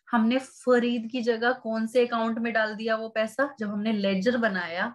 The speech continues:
posting की mistake है, लिखा हुआ है हमने debit कर दिया किसको,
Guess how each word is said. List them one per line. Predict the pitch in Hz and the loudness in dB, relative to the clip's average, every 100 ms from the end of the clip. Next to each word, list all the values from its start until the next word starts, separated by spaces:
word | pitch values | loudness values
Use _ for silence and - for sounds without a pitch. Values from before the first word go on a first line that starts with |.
| _ | _
posting | 185 190 - 220 | -4 -4 -2 -2
की | 214 | -2
mistake | 214 202 196 196 | -4 -6 -6 -4
है, | 220 269 - - _ 196 | -6 -8 -16 -20 _ -4
लिखा | 196 190 226 | -2 0 0
हुआ | 220 214 | 2 2
है | 254 | 2
हमने | 240 214 220 247 185 | 2 0 0 -2 0
debit | 208 196 254 254 | -2 0 0 0
कर | 220 196 | -2 -2
दिया | 208 226 | -2 -2
किसको, | 240 233 - 262 | 0 -4 0 2